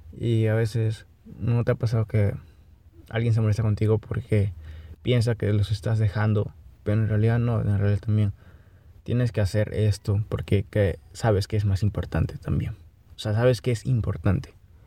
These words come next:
Las prioridades de la, de una persona para mí es m-, muchas cosas, pero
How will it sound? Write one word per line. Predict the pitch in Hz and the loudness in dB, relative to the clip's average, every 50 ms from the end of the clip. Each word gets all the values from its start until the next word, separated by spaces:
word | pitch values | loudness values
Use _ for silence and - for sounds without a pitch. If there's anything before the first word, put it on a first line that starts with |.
| - - - - - - - - - - - _ | -20 -20 -20 -20 -20 -20 -20 -20 -20 -20 -18 _
Las | - 110 110 107 107 104 107 107 - | -6 -2 0 2 2 2 2 2 0
prioridades | - - 113 113 110 110 113 113 117 123 123 120 113 110 | -4 -2 0 2 2 4 2 2 2 0 0 0 2 2
de | 104 | 2
la, | 101 98 98 98 - - - - - - | 2 2 2 0 -2 -6 -10 -16 -18 -10
de | - 113 110 | -4 0 2
una | 107 107 107 104 | 2 2 2 0
persona | - 101 - - 113 107 107 101 | 0 -2 -2 0 2 2 2 2
para | - 107 101 98 107 | 2 0 0 2 2
mí | 107 104 104 104 | 2 2 2 2
es | 107 107 104 104 - - - - - - - - _ _ - - - - - - - - - - - - - - - - - - - - | 4 4 4 2 0 -4 -18 -20 -20 -20 -20 -20 _ _ -20 -20 -20 -20 -20 -20 -20 -20 -20 -20 -20 -20 -20 -20 -20 -20 -20 -20 -16 -12
m-, | - 69 71 104 101 - - - - - - - - | -8 -2 0 0 0 0 -2 -6 -18 -20 -18 -6 0
muchas | 131 127 131 - 143 143 - | 2 2 2 2 0 -4 0
cosas, | 143 135 135 135 143 147 156 156 - - - - - - | 0 0 0 2 0 0 -2 -4 -6 -12 -20 -20 -8 -4
pero | 123 113 107 110 107 107 101 - - | -2 0 2 2 2 2 2 0 -2